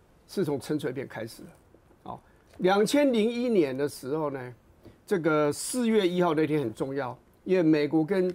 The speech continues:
中共的军机在南海附近的空域相撞。这一撞之下呢，布希是德-，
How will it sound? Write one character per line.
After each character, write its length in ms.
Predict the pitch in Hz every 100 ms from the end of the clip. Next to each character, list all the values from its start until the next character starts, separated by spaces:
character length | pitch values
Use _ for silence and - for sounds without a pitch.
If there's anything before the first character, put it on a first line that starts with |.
| -
中 240 | - 208 185
共 180 | 180
的 80 | 151
军 260 | 143 175 165
机 260 | - 160 156 - - _ - -
在 160 | - 196
南 240 | 170 190
海 140 | 170 135
附 200 | 180 165
近 220 | 170 147
的 80 | 135
空 320 | - 160 156
域 160 | 139 -
相 280 | - 143
撞。 200 | - 151 120 - - _ _ - - _ _ _
这 140 | - 269
一 20 |
撞 340 | - 294 226
之 140 | - 190
下 220 | 202 160
呢， 180 | 139 131 _ _ _ _ _ _ _
布 280 | 285 277 247
希 220 | - 226
是 180 | 220 214
德-， 300 | - 269